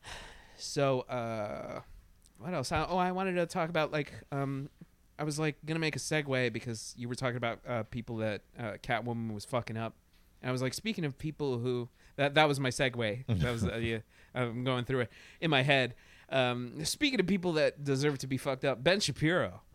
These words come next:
Speaker 1: right?
Speaker 2: Oh, God.
Speaker 1: Uh, <laughs> Ben Shapiro hated this movie.
Speaker 2: Aw.
Speaker 1: Yeah. Uh, real quick,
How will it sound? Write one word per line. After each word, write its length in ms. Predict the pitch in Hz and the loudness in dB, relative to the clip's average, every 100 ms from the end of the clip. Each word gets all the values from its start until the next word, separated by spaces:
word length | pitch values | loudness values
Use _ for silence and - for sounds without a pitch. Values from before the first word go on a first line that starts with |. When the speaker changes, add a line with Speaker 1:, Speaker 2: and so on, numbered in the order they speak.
| - | -8
Speaker 1:
right? 260 | 113 123 - - - 82 | -4 -6 -8 -18 -8 -6
Speaker 2:
Oh, 60 | 73 | -6
God. 340 | - 73 73 - - - | -6 -8 -8 -12 -20 -12
Speaker 1:
Uh, 200 | 127 123 139 - 269 - | -8 -4 -4 4 4 4
<laughs> 420 | 233 - - - - | 0 -2 -18 -8 2
Ben 140 | 196 | 4
Shapiro 360 | 165 175 147 - | 4 0 0 0
hated 440 | - 147 185 - | -2 -2 -2 -6
this 200 | - - | -12 -10
movie. 340 | 95 80 - - - - - - | -10 -12 -16 -20 -20 -20 -12 2
Speaker 2:
Aw. 880 | 147 107 92 85 80 78 76 76 78 - _ - _ 139 | 6 10 10 10 8 6 4 0 -2 -10 _ -20 _ -12
Speaker 1:
Yeah. 120 | 120 104 92 - - - - - - - | -10 -10 -12 -18 -20 -20 -20 -20 -20 -4
Uh, 180 | 120 120 | 0 2
real 200 | 156 165 | 6 4
quick, 360 | - 123 - | 4 0 0